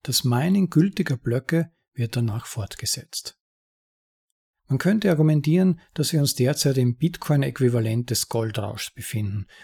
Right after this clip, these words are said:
wo die aktuelle Belohnung für das Mining sowohl die zukünftig projizierte Belohnung,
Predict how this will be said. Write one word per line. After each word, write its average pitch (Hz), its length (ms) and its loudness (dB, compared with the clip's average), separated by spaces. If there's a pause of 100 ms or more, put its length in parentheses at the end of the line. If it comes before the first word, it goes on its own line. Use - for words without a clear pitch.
wo 127 80 2
die 120 120 4
aktuelle 135 440 2
Belohnung 127 500 0
für 131 120 -2
das 120 200 -2
Mining 127 500 0 (160)
sowohl 127 400 -2
die 147 140 -6
zukünftig 185 680 0
projizierte 131 600 0
Belohnung, 143 600 0